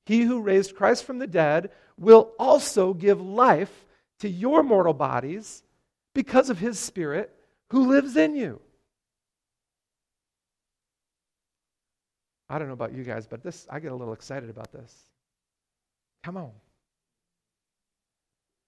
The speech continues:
Think of it this way. The results of Jesus' resurrection keep showing up like an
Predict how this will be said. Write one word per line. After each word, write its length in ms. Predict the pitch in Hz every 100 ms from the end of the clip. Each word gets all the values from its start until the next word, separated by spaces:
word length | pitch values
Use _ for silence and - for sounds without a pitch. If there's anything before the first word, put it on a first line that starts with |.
| _ -
Think 100 | 214
of 80 | 214
it 100 | 185
this 220 | 185 -
way. 140 | 120 113 - _ _ _ _ _ _ _ _ _ _ -
The 160 | 180
results 1000 | 175 185 156 156 208 165 - - - - _ _ _
of 220 | 170 147
Jesus' 420 | 131 220 214 -
resurrection 880 | - 190 165 156 175 - 127 113 147 - _ _ _ -
keep 240 | 247 247
showing 440 | - 247 220 214
up 340 | 233 196 - - _ _ _ _ _ _ _ _ _ _ _ _ _ _ _ _ _ _ _ _
like 240 | - 190 190
an 120 | 190